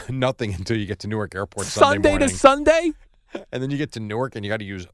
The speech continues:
Speaker 1: those bathrooms?
Speaker 2: No.
Speaker 1: Yes. Or on the plane. <laughs>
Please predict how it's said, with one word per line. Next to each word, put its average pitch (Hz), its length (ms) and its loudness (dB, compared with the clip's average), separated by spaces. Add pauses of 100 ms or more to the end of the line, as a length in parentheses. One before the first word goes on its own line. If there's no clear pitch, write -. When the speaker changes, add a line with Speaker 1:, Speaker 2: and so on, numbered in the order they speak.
Speaker 1:
those 101 580 -4
bathrooms? 143 760 -2
Speaker 2:
No. 98 360 -2 (680)
Speaker 1:
Yes. 104 640 -8 (760)
Or 160 200 0
on 131 140 -2
the 117 80 -4
plane. 113 440 -6 (680)
<laughs> 185 100 -2